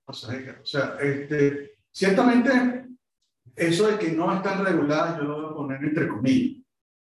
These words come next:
Hay un esfuerzo gigantesco, este, y, y, y voy a, voy a, voy a ir un poquito atrás, porque un banco está regulado, porque maneja dinero de la gente. ¿Ok?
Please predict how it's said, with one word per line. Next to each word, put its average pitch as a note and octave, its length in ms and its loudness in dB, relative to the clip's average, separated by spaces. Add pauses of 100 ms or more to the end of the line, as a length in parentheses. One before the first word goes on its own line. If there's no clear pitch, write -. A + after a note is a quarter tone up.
(100)
Hay E3 480 6
un F3+ 140 4
esfuerzo F3+ 680 2
gigantesco, E3+ 1040 -2
este, B2+ 840 -4 (440)
y, D3 100 6
y, D3+ 420 6
y D#3 120 8
voy E3 140 8
a, - 300 2
voy D#3+ 120 4
a, - 280 4
voy E3+ 140 6
a F#3+ 140 6
ir F#3 180 6
un F#3 60 2
poquito F3+ 220 0
atrás, D#3+ 320 2
porque D3 220 -4
un D#3+ 100 -2
banco F3 320 2
está F3 180 -4
regulado, D#3 560 0
porque C#3+ 200 -6
maneja D3+ 380 0
dinero D#3 360 0
de D3+ 60 0
la C3 100 -2
gente. D#3 260 -8 (680)
¿Ok? C3+ 180 -8